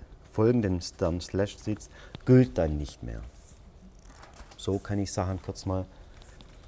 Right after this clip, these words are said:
zunichte machen, ohne dass ich sie rauslöschen müsste. Kann natürlich hier auch mehrere Sachen umschließen. Jetzt gilt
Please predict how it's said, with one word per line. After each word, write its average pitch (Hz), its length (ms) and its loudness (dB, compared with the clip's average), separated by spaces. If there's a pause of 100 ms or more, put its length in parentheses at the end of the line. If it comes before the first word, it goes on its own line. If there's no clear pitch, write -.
(540)
zunichte 113 380 0
machen, 101 240 2
ohne 98 240 2
dass 90 140 2
ich 87 100 -2
sie 85 60 0
rauslöschen 85 600 0
müsste. 107 340 -6 (720)
Kann 104 180 0
natürlich 98 460 0
hier 104 200 2
auch 87 180 2
mehrere 92 600 4 (240)
Sachen 76 380 -2 (100)
umschließen. 73 600 -6 (220)
Jetzt - 240 -4
gilt 101 260 0